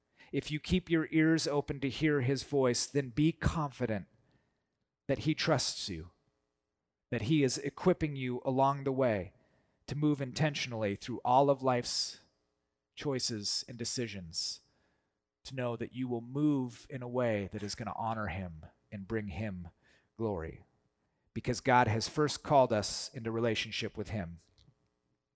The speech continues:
and that is his will for your life. Amen.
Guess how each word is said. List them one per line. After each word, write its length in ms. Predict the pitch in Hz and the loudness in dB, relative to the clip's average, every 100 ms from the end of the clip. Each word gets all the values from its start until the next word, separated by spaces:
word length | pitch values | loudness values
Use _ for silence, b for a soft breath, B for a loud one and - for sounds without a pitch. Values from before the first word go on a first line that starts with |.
| _ _ - | _ _ -10
and 140 | 104 101 | -6 2
that 420 | 127 113 - - b b b b b _ _ _ _ _ | 4 2 0 -14 b b b b b _ _ _ _ _
is 160 | 104 - | -8 -6
his 200 | 98 87 | -6 -6
will 420 | 104 82 78 - _ | -4 -4 -6 -14 _
for 160 | - 90 | -14 -12
your 160 | 82 | -8
life. 540 | 76 60 - - _ _ _ _ _ _ _ _ _ _ _ _ - - 92 | -8 -8 -12 -20 _ _ _ _ _ _ _ _ _ _ _ _ -20 -18 -14
Amen. 240 | 82 71 | -10 -12